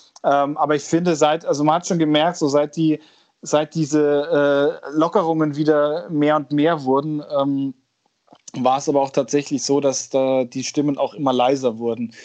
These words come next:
Ich weiß nicht, ob das jetzt, äh, wenn jetzt zum Beispiel noch mal, doch mal, noch mal ein zweiter Lockdown kommen sollte. Also, äh, ich bete, dass es nicht so weit kommt, aber denk-, könnte ich mir gut vorstellen, dass, dass die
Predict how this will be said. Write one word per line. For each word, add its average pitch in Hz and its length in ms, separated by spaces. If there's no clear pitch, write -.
Ich - 60
weiß 131 180
nicht, 139 120
ob 127 100
das 135 180
jetzt, 127 240
äh, 135 260
wenn 131 140
jetzt 135 220
zum 139 100
Beispiel 135 240
noch 135 120
mal, 135 160
doch 135 160
mal, 147 100
noch 139 120
mal 135 140
ein 127 80
zweiter 139 400
Lockdown 139 580
kommen 135 300
sollte. 135 380
Also, 127 320
äh, 135 300
ich - 180
bete, 139 240
dass 127 140
es 123 60
nicht 139 180
so 147 100
weit 135 180
kommt, 143 420
aber 127 680
denk-, 135 240
könnte 139 240
ich 123 80
mir 135 300
gut 143 220
vorstellen, 143 440
dass, 131 240
dass 127 240
die 139 320